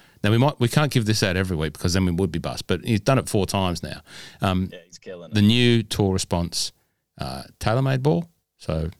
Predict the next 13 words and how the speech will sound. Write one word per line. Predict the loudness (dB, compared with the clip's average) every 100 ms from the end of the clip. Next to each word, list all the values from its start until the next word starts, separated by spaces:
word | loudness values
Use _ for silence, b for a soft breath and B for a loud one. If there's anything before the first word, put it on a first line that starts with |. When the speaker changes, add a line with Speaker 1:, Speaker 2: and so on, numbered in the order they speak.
| B B B B
Speaker 1:
that's | -6 -2
one | 0
of | 2
the |
new | 2 2
ones | 0 0
from | 0
those | 2 0
guys, | 0 2 2 0 -4
and, | -2 0 0 -2 -2
uh, | -2 -4
it's, | -4 -2 -2
uh, | 0 -2